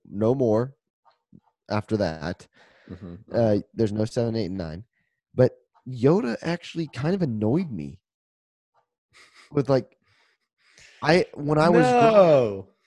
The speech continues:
Speaker 1: I, I was growing up, and I thought Yoda was, like, s-, amazing and a genius and things like that, but he actually didn't seem that smart.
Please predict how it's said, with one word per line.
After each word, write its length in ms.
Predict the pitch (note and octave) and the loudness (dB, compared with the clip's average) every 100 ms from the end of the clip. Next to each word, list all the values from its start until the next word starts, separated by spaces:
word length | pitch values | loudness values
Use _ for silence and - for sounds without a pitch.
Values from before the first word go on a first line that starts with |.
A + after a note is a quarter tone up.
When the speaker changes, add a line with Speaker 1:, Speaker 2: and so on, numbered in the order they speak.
| - | -2
Speaker 1:
I, 260 | D#3 D3 D#3+ | 0 2 4
I 20 | |
was 160 | E3 C#3 | 4 2
growing 480 | A2+ C3+ E3+ F#3 D#3+ | 0 0 2 0 0
up, 360 | D3+ B2+ - - _ _ _ _ - | 2 0 -2 -18 _ _ _ _ -6
and 520 | B2+ B2 A#2+ A#2 A2+ - _ _ _ | -2 0 0 -2 -6 -14 _ _ _
I 100 | - | -4
thought 340 | C#3+ D#3+ D3 - | -2 -2 -2 -4
Yoda 580 | A2 A#2 A#2+ B2 C3 C3+ | -4 0 2 2 0 -2
was, 640 | - G#2 G#2+ G#2 G#2 - - _ _ _ _ _ _ _ _ _ _ _ _ A2 - - | -6 -4 -2 -2 -4 -10 -20 _ _ _ _ _ _ _ _ _ _ _ _ -16 -16 -14
like, 260 | G#2 G#2 - | -8 -8 -10
s-, 320 | - - - - | -20 -20 -12 -6
amazing 640 | B2 A#2 B2 C3 C#3+ C#3 | -2 0 -2 -2 -4 -6
and 240 | - A#2 G#2 _ | -6 -8 -8 _
a 120 | - A2 | -6 -6
genius 840 | A2+ - A#2+ B2+ C3 C3 C3+ - | -8 -8 -4 -2 -2 -4 -4 -8
and 120 | A2 | -12
things 180 | C3 C3 | -10 -8
like 140 | A#2+ | -8
that, 300 | - A#2+ C#3 | -4 -6 -6
but 140 | - C#3 _ _ _ _ _ | -6 -8 _ _ _ _ _
he 240 | E3 F3 - | -6 -6 -2
actually 760 | B2+ D3+ - - E4 D#4 F#3+ - _ A2+ A#2+ | 0 0 -4 -8 -4 -2 -4 -8 _ -20 -6
didn't 340 | C3+ C3+ F3+ | -2 0 -2
seem 520 | - - C3 C3 D#3 B2+ | -10 -10 -6 -6 -6 -4
that 260 | A#2 C3+ | -2 -2
smart. 680 | - - - A2+ C3 F2 _ | -4 -14 -10 -6 -6 -10 _